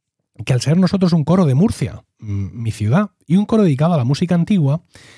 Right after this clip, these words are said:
en un momento dado nos hizo especial ilusión ofrecer un concierto en la iglesia más antigua de Murcia. La iglesia más antigua de Murcia es la iglesia,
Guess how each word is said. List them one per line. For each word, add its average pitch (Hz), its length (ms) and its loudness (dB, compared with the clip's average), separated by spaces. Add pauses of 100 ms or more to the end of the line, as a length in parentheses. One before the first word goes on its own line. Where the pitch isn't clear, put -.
(220)
en 156 140 2
un 190 60 4
momento 220 260 2
dado 202 160 2
nos 175 200 0
hizo 190 160 0
especial 170 300 0
ilusión 180 480 2 (140)
ofrecer 143 640 -2
un 214 160 2
concierto 180 720 -2 (400)
en 202 180 2
la 185 80 2
iglesia 170 520 0
más 160 360 0
antigua 151 380 0
de 123 80 -2
Murcia. 95 420 -10 (460)
La 147 100 0
iglesia 180 300 2
más 170 160 0
antigua 180 320 0
de 180 80 2
Murcia 208 500 -2
es 185 380 -2 (340)
la 170 460 2
iglesia, 190 640 -2